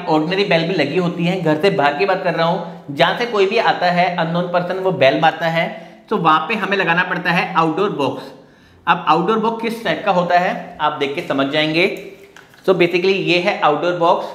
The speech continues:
सीपी प्लस का। So ये होती है बेल, कोई बेल मारता है तो अंदर बेल बजती है। So इसको जहाँ पे लगाना पड़ता है,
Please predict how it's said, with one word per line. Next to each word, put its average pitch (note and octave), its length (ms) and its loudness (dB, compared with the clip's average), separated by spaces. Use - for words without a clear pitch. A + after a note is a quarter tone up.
सीपी D#3 200 -4
प्लस E3+ 220 -2
का। F3+ 180 4
So - 200 0
ये G#3 120 4
होती G#3 260 0
है G#3 80 4
बेल, D3 260 4
कोई F#3 120 0
बेल D#3+ 280 2
मारता D3 300 0
है E3+ 180 0
तो G3 80 -2
अंदर E3 220 -2
बेल C#3 240 0
बजती D#3+ 280 -4
है। E3+ 160 2
So A3+ 120 6
इसको F#3 300 2
जहाँ E3+ 240 2
पे E3+ 120 -2
लगाना D#3 300 2
पड़ता F#3 300 -4
है, F#3 180 2